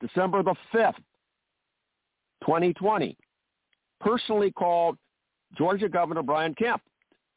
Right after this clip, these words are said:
to urge him to persuade Georgia State Legislature to overturn President-elect Joe Biden's victory in the state and asked the governor to order an audit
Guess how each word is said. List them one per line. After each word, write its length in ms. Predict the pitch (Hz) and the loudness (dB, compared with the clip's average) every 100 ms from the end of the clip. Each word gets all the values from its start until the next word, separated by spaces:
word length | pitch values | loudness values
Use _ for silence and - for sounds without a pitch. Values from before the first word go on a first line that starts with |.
| _ - | _ -4
to 140 | 160 | 0
urge 240 | 160 180 156 | 2 2 2
him 260 | 185 190 160 | 0 0 -2
to 100 | 180 | -6
persuade 680 | - 160 - 160 165 165 147 _ _ _ - | -4 -10 -2 2 2 0 -4 _ _ _ -2
Georgia 240 | 131 151 | 0 0
State 220 | 147 170 120 | -2 -2 2
Legislature 760 | 139 127 131 131 127 123 123 - | 0 0 -4 0 0 0 -6 -4
to 140 | 160 - | -6 0
overturn 1040 | 147 160 185 180 - - 202 190 139 90 _ _ | 0 2 -2 -4 -8 -4 0 0 0 -4 _ _
President-elect 840 | - 135 143 139 147 139 135 135 - | -2 0 2 0 -2 0 0 0 0
Joe 160 | 123 | -2
Biden's 340 | 117 123 127 104 | 2 0 0 -4
victory 400 | 110 - 123 - 139 | -6 -4 -6 -4 -2
in 220 | 135 143 | -2 -2
the 100 | 139 | -4
state 280 | - 160 226 - _ _ _ _ | 0 -2 -2 -6 _ _ _ _
and 120 | - 143 | -2 0
asked 200 | 175 170 | 0 0
the 60 | |
governor 320 | 160 170 170 | -2 0 -2
to 100 | 160 | -4
order 340 | - 160 170 170 | -2 -2 0 -4
an 180 | 135 147 - - | -4 -4 -6 -2
audit 340 | 165 180 110 | 0 2 -2